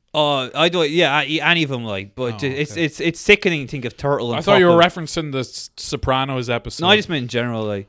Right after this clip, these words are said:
Speaker 2: Oh, okay.
Speaker 1: But it, it is
Speaker 2: That's much worse.
Speaker 1: It's sickening to think of Turtle on top of beautiful Meadow.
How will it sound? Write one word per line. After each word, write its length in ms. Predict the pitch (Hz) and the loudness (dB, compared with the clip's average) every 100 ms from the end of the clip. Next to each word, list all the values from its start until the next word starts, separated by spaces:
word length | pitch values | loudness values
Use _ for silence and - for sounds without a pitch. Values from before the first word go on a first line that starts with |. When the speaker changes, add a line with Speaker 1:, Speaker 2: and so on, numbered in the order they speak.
| - | -8
Speaker 2:
Oh, 200 | 147 131 | -4 0
okay. 40 | |
Speaker 1:
But 220 | 151 160 170 | 2 4 4
it, 240 | 220 202 | 2 2
it 100 | 175 | 0
is 140 | 214 | 4
Speaker 2:
That's 200 | 156 147 | 4 4
much 240 | 143 175 - | 2 0 -2
worse. 280 | 104 - - | -8 -10 -10
Speaker 1:
It's 160 | 131 | -10
sickening 540 | - - 208 208 170 143 | -6 2 4 4 -4 -4
to 80 | 131 | -6
think 260 | 160 135 | -6 -6
of 220 | 123 - - | -8 -12 -6
Turtle 400 | 156 143 120 117 | 0 2 2 -4
on 140 | 107 | -6
top 280 | - 123 - | -4 -4 -4
of 160 | 101 | -14
beautiful 400 | - 120 117 - | -8 -8 -8 -10
Meadow. 540 | 117 107 104 107 95 | -8 -6 -6 -6 -8